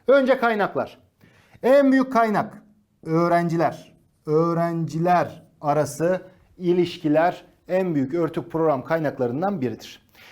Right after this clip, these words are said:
Mesela sizin de arkadaşlarınızdan olumlu ya da olumsuz yönde öğrendiğiniz pek çok davranış vardır. Bir arkadaşınız vardır, ondan örnek alarak, gıpta ederek okul bittiğinde hemen ödev yapmayı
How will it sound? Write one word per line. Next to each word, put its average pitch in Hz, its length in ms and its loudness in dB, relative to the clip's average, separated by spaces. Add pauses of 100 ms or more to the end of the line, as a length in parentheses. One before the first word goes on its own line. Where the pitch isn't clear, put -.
(140)
Mesela 156 320 0
sizin 165 380 -2
de 135 80 2
arkadaşlarınızdan 143 960 -2
olumlu 160 340 0
ya 202 120 -2
da 143 40 -4
olumsuz 156 420 -6
yönde 139 220 -4
öğrendiğiniz 156 500 -4
pek 170 200 -8
çok 170 180 -10
davranış 139 420 -4
vardır. 104 340 -16 (300)
Bir 175 160 2
arkadaşınız 180 600 -2
vardır, 123 360 0
ondan 160 340 -4
örnek 165 360 -4
alarak, 123 380 -2
gıpta 147 280 -4
ederek 147 420 0 (400)
okul 180 400 0
bittiğinde 139 420 -2
hemen 185 380 -6
ödev 170 300 -2
yapmayı 127 540 -6